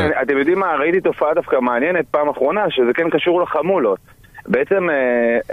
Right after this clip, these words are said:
Speaker 2: אה, צפון הרצועה עדיין לא רואים באמת אזרחים, לא, הם כולם, אה, רובם בדרום. אבל מה שכן קורה, זה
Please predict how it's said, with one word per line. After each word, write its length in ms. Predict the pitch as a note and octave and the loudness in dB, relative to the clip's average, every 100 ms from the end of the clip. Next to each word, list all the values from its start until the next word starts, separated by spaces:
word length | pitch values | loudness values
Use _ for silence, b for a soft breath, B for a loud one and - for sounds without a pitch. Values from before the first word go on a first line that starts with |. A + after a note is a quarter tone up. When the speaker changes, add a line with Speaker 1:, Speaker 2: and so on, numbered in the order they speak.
| - C#2+ | -6 0
Speaker 2:
אה, 100 | A2+ - | 0 0
צפון 160 | D3 | -2
הרצועה 460 | E3 D#3+ - D3 D3 | 0 0 0 0 0
עדיין 460 | B2 B2+ C3+ C3+ B2+ | -2 0 0 0 2
לא 100 | E3+ | 2
רואים 280 | A#3 G3+ | 2 0
באמת 420 | C3 A2 G#2 A2+ B2 | 0 0 0 0 2
אזרחים, 720 | G#2+ G#2+ - A#2+ B2 A#2 A2 | 2 0 0 0 2 2 2
לא, 480 | A2+ B2 A#2+ A2+ A2 | 2 2 2 2 2
הם 140 | G#2+ G2+ | 0 0
כולם, 400 | - A2+ B2+ C3 | 2 2 2 0
אה, 40 | A#2+ A2+ A2 G#2+ G#2+ | 0 2 2 2 2
רובם 460 | G#2+ G#2 A2+ C3 D3 | 2 2 0 0 0
בדרום. 580 | C3+ A2+ G#2 A#2 A#2+ F#2 B B B B B | 0 0 2 2 2 -2 B B B B B
אבל 200 | F#2+ A2+ | -2 0
מה 140 | A#2 D3 | 0 -2
שכן 480 | D#3 C#3+ - G#3 B3 A#3 | -2 -2 0 -2 0 -2
קורה, 360 | - C3+ B2 C3+ E3 - - | 0 0 0 0 -2 -6 -4
זה 320 | A2 G2+ A2 | -4 0 0